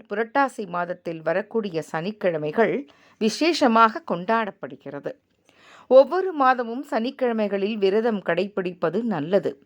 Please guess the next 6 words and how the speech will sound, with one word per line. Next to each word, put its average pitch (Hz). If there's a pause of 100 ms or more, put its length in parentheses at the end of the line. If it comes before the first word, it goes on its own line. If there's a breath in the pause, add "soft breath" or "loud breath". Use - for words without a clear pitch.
(380 soft breath)
அப்படி 208
விரதம் 202
மேற்கொள்ள 196
முடியாதவர்கள் 156 (420 soft breath)
புரட்டாசி 311
சனிக்கிழமைகளில் 226